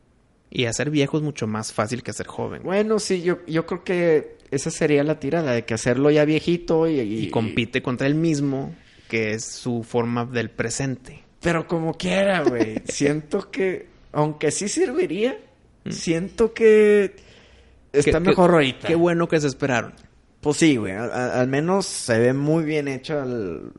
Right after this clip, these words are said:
Speaker 2: los efectos especiales.
Speaker 1: Ujú.
Speaker 2: Oye, ya para terminar el tema de películas, pues ya ves que ya va a salir la de Terminator, pues la tres.
Speaker 1: Dark Fate.
Speaker 2: En, en teoría la tres,
Speaker 1: En
Speaker 2: ¿verdad?
Speaker 1: teoría la tres de James Cameron, sí.
Speaker 2: Guns N' Roses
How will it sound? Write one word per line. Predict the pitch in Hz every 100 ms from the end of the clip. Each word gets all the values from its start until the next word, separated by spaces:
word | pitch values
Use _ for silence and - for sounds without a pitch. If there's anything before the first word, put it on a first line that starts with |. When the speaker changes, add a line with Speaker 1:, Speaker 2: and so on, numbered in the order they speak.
| 69
Speaker 2:
los | - 107 107
efectos | - 113 143 139
especiales. | 110 165 - 160 -
Speaker 1:
Ujú. | 127 117 - - _ _ _ _ _ _ _
Speaker 2:
Oye, | - 117 120 110 - _
ya | 123 127
para | 165
terminar | 170 151 131 127
el | 131
tema | 120 147
de | 156
películas, | 151 131 120 - 90 - - _ _ _ _ _ _
pues | -
ya | 131
ves | 143 143
que | 151
ya | 147
va | 147
a |
salir | 151 139
la | 143
de | 135
Terminator, | - 127 131 127 123 127 127 120 104 98 - _ _
pues | - 104
la | 101 -
tres. | - 117 101 - - _ _ _ _
Speaker 1:
Dark | - 120 117 123
Fate. | - - 87 - -
Speaker 2:
En, | 110 87
en | 110 107
teoría | 120 110 143
la | 165 143
tres, | 107 196
Speaker 1:
En | 160
Speaker 2:
¿verdad? | 131 117
Speaker 1:
teoría | 139 170
la | 185
tres | 160 175
de | 165
James | 143 151
Cameron, | - 117 60
sí. | - - - - _ _ _ _ _ -
Speaker 2:
Guns | - 143 165 170 185
N' | 170
Roses | 156 151 147 147 156 156 - -